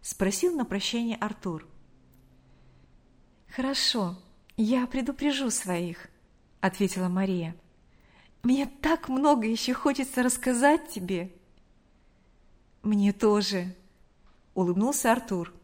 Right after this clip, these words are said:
«Значит, до завтра?» «До завтра».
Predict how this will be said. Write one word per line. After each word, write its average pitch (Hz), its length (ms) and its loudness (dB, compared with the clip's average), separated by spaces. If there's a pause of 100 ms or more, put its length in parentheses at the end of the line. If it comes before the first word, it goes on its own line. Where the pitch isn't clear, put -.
(800)
«Значит, 190 680 -2 (240)
до 196 240 2
завтра?» 190 580 -2 (240)
«До 247 220 2
завтра». 196 680 0